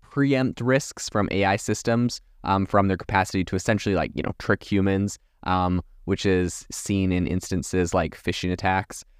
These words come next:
Um, so he's gonna be doing that, and then also to, you know, more severe things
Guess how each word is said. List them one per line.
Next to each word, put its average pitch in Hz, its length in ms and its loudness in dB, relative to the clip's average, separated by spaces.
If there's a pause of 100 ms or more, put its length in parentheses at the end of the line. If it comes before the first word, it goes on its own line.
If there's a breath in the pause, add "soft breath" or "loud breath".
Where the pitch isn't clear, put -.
(160)
Um, 107 280 2
so - 140 -4
he's 135 100 0
gonna 151 140 0
be 143 80 2
doing 139 180 2
that, 151 220 2
and 123 100 0
then 127 140 -2
also 131 540 2
to, 120 480 0
you 110 120 -2
know, 98 80 2
more 113 240 2
severe 117 560 2
things 104 480 -2